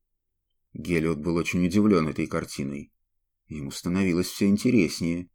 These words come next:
Зависнув недалеко от квазара в воздухе, он продолжал пристально того рассматривать. Почти черное тело, нет волос и ушей.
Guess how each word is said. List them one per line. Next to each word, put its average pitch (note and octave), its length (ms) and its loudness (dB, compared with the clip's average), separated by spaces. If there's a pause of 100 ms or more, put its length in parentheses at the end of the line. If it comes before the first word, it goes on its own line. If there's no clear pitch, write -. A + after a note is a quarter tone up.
(840)
Зависнув A2 680 4
недалеко A#2+ 500 8
от F2 120 4
квазара F#2+ 440 2
в F#2+ 100 0
воздухе, C#3+ 640 -2
он A#2 200 2
продолжал C3 560 4
пристально B2 500 4
того G#2 240 4
рассматривать. D#2+ 880 -2 (460)
Почти G#2 340 0
черное G2+ 480 2
тело, F2 560 -2 (140)
нет F2 320 -2
волос D#2+ 480 -2
и F#2+ 40 0
ушей. F2+ 640 -2